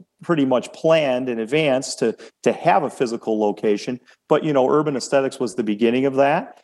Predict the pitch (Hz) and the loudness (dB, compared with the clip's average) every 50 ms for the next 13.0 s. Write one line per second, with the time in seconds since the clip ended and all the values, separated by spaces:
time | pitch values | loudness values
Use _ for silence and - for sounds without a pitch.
0 | _ _ - 135 123 123 120 120 127 143 151 156 - - - - - 127 135 127 | _ _ -2 0 0 2 2 4 4 4 4 2 -2 -6 -12 -8 -4 -2 -2 -2
1 | 117 123 123 123 123 123 123 127 143 131 120 - - 143 135 - - 123 120 120 | 0 0 0 0 0 0 -2 -2 -2 -2 -2 0 0 0 0 0 0 0 2 2
2 | 117 117 113 113 - 139 127 123 - 139 135 - 131 123 117 120 117 117 117 110 | 2 2 2 0 -2 -4 -6 -2 -2 -2 0 2 2 2 2 2 2 2 2 0
3 | - - - _ - 131 120 123 147 147 139 131 120 - - _ - 139 131 120 | -4 -10 -20 _ -10 -8 -4 -2 0 0 0 0 -2 -4 -10 _ -4 -2 0 0
4 | 113 104 - - 123 107 - - 170 180 104 92 113 110 107 107 107 98 98 101 | 0 0 -2 -6 -8 -6 -4 -2 0 0 0 2 0 0 -2 -2 -2 -2 -2 -4
5 | - _ _ _ _ _ _ - 127 117 117 117 113 - - - - _ _ _ | -8 _ _ _ _ _ _ -2 0 0 0 0 -2 -8 -14 -20 -20 _ _ _
6 | - 131 - - 135 147 143 - 147 - - 139 113 131 127 131 131 127 127 131 | 0 2 4 4 2 2 0 -2 -6 -6 -6 -4 0 0 2 2 0 -2 -4 -6
7 | - - - 117 - - 180 196 - - 120 - 143 135 139 143 147 151 - - | -8 -8 -8 -6 -2 0 0 0 0 -2 -4 -2 -2 0 -2 -2 -6 -8 -12 -16
8 | _ _ _ - - 120 117 120 120 120 120 110 113 - 117 120 131 127 120 107 | _ _ _ -6 -2 0 2 4 4 4 2 2 0 0 0 0 2 2 0 0
9 | 101 110 113 113 117 113 117 113 117 - 123 123 120 120 113 104 - - - - | 0 2 2 2 2 0 -4 -6 -4 -2 0 2 2 2 0 -2 -4 -6 -10 -10
10 | - - - _ _ - - 180 165 - - 156 147 131 - - - - - _ | -12 -16 -18 _ _ -4 -2 0 0 0 0 0 0 0 -2 -6 -14 -20 -16 _
11 | - 170 160 - - 147 143 - - 139 - - - 131 123 117 - - - 139 | -2 -2 0 0 0 -2 -2 -2 -4 -6 -4 0 2 2 2 0 -2 -2 2 2
12 | 127 131 127 127 - - 131 120 117 - - 120 120 117 113 113 110 113 - - | 4 4 2 0 -4 -6 -6 -6 -6 -4 -4 -2 0 0 2 2 2 2 0 -2